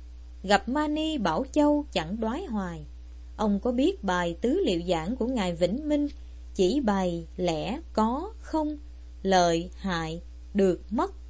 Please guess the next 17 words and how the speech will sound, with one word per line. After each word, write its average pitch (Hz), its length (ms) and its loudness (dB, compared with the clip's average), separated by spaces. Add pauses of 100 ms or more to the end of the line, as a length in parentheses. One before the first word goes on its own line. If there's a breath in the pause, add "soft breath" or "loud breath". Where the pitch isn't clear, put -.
của 185 180 2
thiền 208 340 0
và 185 160 0
tịnh 180 300 0
hay 285 200 -2
không? 320 300 -2 (920)
Ngài 208 260 6
Vĩnh 233 280 4
Minh 330 140 2
là 220 160 2
hóa 214 340 0
thân 311 240 0
của 269 160 2
Phật 202 280 0 (100)
A 285 180 0 (100)
Di 294 180 4
Đà. 170 340 -2